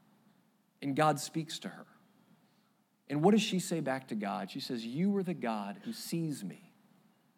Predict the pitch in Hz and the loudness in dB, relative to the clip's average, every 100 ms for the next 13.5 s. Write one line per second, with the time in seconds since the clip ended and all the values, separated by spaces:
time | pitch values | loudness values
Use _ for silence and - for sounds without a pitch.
0 | _ _ - 196 190 175 165 156 156 - | _ _ -6 -2 2 4 4 2 -2 0
1 | 190 165 117 101 110 151 208 190 143 160 | 2 2 2 2 4 6 8 6 2 0
2 | 190 - 156 139 151 156 135 117 113 127 | 0 -2 -2 2 2 0 -2 -4 -6 2
3 | 143 147 143 - 127 147 131 120 113 123 | 2 4 0 -4 -2 -2 -2 -2 -2 -2
4 | 165 170 151 147 113 95 98 - 135 143 | -2 -2 0 0 0 -4 -6 -4 -4 -4
5 | 139 139 135 - - _ _ _ _ _ | -6 -8 -10 -20 -20 _ _ _ _ _
6 | _ - 202 233 220 190 160 143 120 131 | _ 6 12 12 12 10 8 6 6 6
7 | 185 202 196 185 180 127 120 127 156 143 | 8 8 6 2 0 0 0 0 0 -2
8 | 127 156 - 185 180 185 - _ _ _ | -2 -2 -4 -8 -10 -14 -20 _ _ _
9 | _ - 190 240 180 160 147 143 151 - | _ 0 2 2 0 -2 -2 -4 -6 -4
10 | 202 214 139 98 95 147 175 175 143 117 | 0 0 0 -2 0 2 2 2 0 0
11 | 120 185 - 185 185 170 147 135 - - | 0 0 0 2 2 2 2 0 -2 -4
12 | 165 160 147 120 101 123 120 131 156 165 | -4 -2 -2 -2 -4 -6 -4 0 2 2
13 | 113 127 156 196 202 | 0 0 2 0 -2